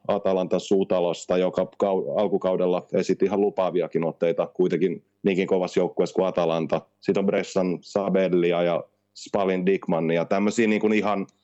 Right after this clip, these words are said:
ihan hyvän tason Serie B kautta Serie A pelaajia, joista varmaan, jos yksikin heistä tulisi, niin voisi olla Spezialle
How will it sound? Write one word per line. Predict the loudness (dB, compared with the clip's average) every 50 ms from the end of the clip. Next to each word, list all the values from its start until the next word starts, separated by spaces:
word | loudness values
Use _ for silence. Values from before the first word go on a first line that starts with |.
| _ _ _ _ _ _ _ -2 0
ihan | 0 2 0 -2 0
hyvän | 0 0 0 0 -2 -4 -2
tason | -2 -2 -2 -2 0 0 0 0 -2 -4 -8 _
Serie | -6 -2 0 0 2 2 2 2 0 0 -2 -2 -2 0
B | 0 0 -2 _ -8 -4 -2 -2 -2 -2 -2
kautta | -2 -2 -2 -2 -4 -4 -6 -2
Serie | 0 0 0 2 2 0 0 0 0
A | 0 0 0 -2 -2 -6 -8 _ _ _ _ _ _ _ _ _ _ _ _ _ _ _ _ _
pelaajia, | 0 0 2 2 2 0 0 0 0 0 0 0 -2 -4 -10 -8 -2 0
joista | 0 0 0 -2 -2 0
varmaan, | 0 0 0 0 0 0 0 0 0
jos | 0 -2 0 0
yksikin | 0 0 0 0 0 2 2
heistä | 2 0 0 0 -2 -2
tulisi, | 0 2 2 2 2 0 0 0
niin | 0 0
voisi | 0 0 0 0
olla | 0 0 0 -4 -8
Spezialle | -20 -12 -4 -2 -2 -2 -2 0 -2 0 0 -2